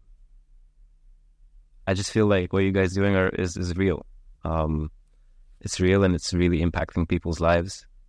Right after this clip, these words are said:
Um, it, it, it impacted my life very <laughs> essentially. Um, and, uh, yeah, I guess I'm,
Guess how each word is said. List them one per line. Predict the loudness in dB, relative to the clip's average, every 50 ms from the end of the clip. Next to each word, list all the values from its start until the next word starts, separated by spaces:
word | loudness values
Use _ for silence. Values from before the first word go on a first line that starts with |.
| -10 -6 -2
Um, | 0 2 2 2 0 -2 -6 -10 -12 _ -20 -20 -20 _ _
it, | -2 0 0 0 0 -2 -4 -4
it, | 0 2 2 2 2
it | 0 0 0 0
impacted | -2 -2 -2 0 0 -2 -2 -2 -2 -2
my | 0 2 2 2
life | 2 2 0 0 -2 _ _ _ _ -20 -20 -20 -14
very | -6 -2 -2 0 0
<laughs> |
essentially. | -2 -4 -6 -10 -6 -4 -4 -4 -2 -2 0 0 0 0 -2 -6 -18 -20 _ _ -20 -20 _ -20 -20 -20 _ _ -2
Um, | 2 4 4 4 4 4 4 2 0 0 -2 -4 -6 -10 -16 _ _ _ -20 -20 -20 _ _ -20 _ _ _ _ _ _ -6
and, | -2 0 0 2 2 2 2
uh, | 4 4 4 2 0 -2 -6 -14 -20 -20 -20 -20 -20 -20 -20 -20 _ _ -20 -20 -20 -20 -20 -20 -20 -20 -20 -20 -20 -20 -20 -20 -20 -20 -20 -20 -20 -20 -20 -20 -20 -20 _ -20 -20 -20 -20 -20 -20 -20 -20 -20 _ -20 -20 -20 -20 -20 -20 -20 -6 0
yeah, | 2 4
I | 4
guess | 4 2 0 -4 -10 -16 _ _ -20 -20 -20 _ _ -20 -20 -20 -8 -2
I'm, | 0 2 2 2 0 -2